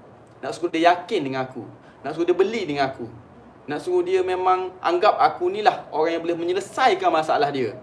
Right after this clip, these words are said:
Bukan orang lain, aku. Ha, di situ anda punya kena ada mindset. Ataupun kena ada,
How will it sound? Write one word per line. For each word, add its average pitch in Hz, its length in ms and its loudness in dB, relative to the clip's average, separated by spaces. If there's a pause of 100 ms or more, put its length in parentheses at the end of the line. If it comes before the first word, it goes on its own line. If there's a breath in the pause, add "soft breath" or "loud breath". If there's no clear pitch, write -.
(260 loud breath)
Bukan - 300 2
orang 151 240 2
lain, 135 240 4
aku. - 340 -4 (540)
Ha, 113 100 -6
di 123 160 -6
situ 175 320 -2
anda 143 240 -4
punya 147 240 -6
kena 143 300 -6
ada 131 80 -4
mindset. 127 480 -6 (400)
Ataupun 131 340 -10
kena 139 220 0
ada, 135 100 -4